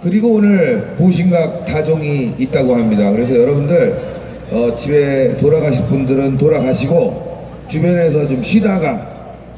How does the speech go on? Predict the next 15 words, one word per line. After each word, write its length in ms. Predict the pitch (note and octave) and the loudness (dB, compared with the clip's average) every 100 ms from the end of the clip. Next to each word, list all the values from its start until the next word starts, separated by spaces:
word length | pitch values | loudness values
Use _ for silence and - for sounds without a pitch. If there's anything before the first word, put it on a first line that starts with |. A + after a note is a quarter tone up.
| - - | -20 -10
보신각 920 | D3 D3+ D3 E3+ F3+ E3 D#3 - - - | -4 -2 0 0 2 2 0 -4 -8 -4
타종식이 960 | - G3+ G3+ F#3+ G3 F#3 C#3+ D#3+ E3 D3 | 0 2 4 2 2 0 -2 -4 -2 2
있을 260 | F3+ G#3+ G#3 | 2 2 2
때 240 | A3 D#3+ - - - - - - - - | 0 -2 -8 -14 -16 -18 -18 -18 -16 -6
저희가 680 | C#3+ C#3+ D3 C#3+ - - - - - - - - - - - - - - - - - | -2 0 0 -2 -4 -6 -12 -14 -16 -16 -16 -16 -16 -16 -16 -14 -14 -12 -12 -12 -4
보신각으로 560 | D3+ F3 F#3 E3 D3+ D3 | 0 2 2 2 2 0
가서 540 | A2+ C3 E3+ D3 - - - - - - - - - - - - - - | 0 0 0 0 -6 -12 -14 -16 -16 -18 -18 -18 -18 -18 -18 -16 -8 -2
거기서 240 | D3 D#3 | 0 2
촛불 300 | - G3 A3 | 2 2 2
부대가 300 | G3+ F3 D3+ | 2 2 2
온다고 320 | C3 B2+ A#2+ A2 | 0 0 2 0
합니다. 320 | G2+ F#2+ F2 D#2+ - - | 0 -2 -4 -8 -12 -6
그래서 240 | A2 B2 | -4 -2
여러분들이 920 | A#2 A2 A2+ A2 B2+ C3 B2+ C3 B2+ F#2+ - - | 0 0 2 2 2 2 0 0 0 -4 -8 -4
늦더라도 720 | E3+ F#3 D#3+ C#3+ D#3 - | 0 2 2 4 2 0